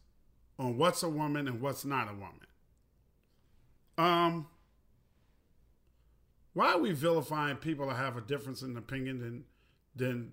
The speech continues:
the popular so-called opinion? Why y'all trying to, trying to peg her as against transgender women?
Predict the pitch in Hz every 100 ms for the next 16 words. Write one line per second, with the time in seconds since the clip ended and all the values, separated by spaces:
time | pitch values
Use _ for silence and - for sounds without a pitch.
0 | - 120 - 160 147 151 143 139 135 160
1 | 147 - 143 139 131 - - _ - 117
2 | - 147 143 147 214 262 254 - 226 196
3 | 160 - - _ _ _ _ _ _ _
4 | _ _ _ _ _ _ _ _ _ -
5 | 180 160 131 - - _ _ _ - 202
6 | 175 170 175 147 143 - _ _ _ _
7 | _ _ _ _ _ _ - _ _ _
8 | _ - _ _ _ - 160 147 120 -
9 | _ _ _ _ _ _ _ - 135 143
10 | 175 - - 165 156 120 147 151 139 147
11 | 131 55